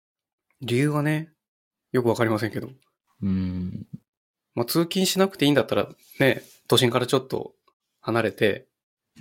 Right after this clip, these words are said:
Speaker 2: うん。
Speaker 1: 家賃の安い、交通の便のいいところに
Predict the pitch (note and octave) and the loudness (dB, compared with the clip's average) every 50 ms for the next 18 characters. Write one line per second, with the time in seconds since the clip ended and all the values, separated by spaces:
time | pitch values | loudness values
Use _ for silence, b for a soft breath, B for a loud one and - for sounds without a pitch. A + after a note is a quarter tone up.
0 | - A2+ G#2+ F#2+ F#2 F#2 F#2 F#2 G2+ A#2 C3 - - - - - - - - - | -4 0 0 0 0 0 -2 -4 -6 -8 -12 -14 -16 -18 -20 -20 -20 -20 -20 -20
1 | - - - - - - - A#2 A2+ - A#2 G#2+ G#2 G2+ G2+ G2+ - - - - | -20 -20 -20 -20 -6 -2 -2 0 0 0 0 0 0 0 -2 -4 -4 -4 -4 -4
2 | B2+ - - - _ _ _ _ _ _ _ _ _ _ _ _ _ - A#2 A2 | -6 -8 -16 -20 _ _ _ _ _ _ _ _ _ _ _ _ _ -2 -2 -2
3 | - - A2+ A2 A2 A2+ A2 G#2 G2+ A2 B2+ B2 - G#2+ G#2+ G#2+ G2+ A2 A2+ - | -2 -2 -2 0 0 0 0 0 0 0 0 0 0 -2 -4 -4 -6 -8 -10 -14
4 | - | -18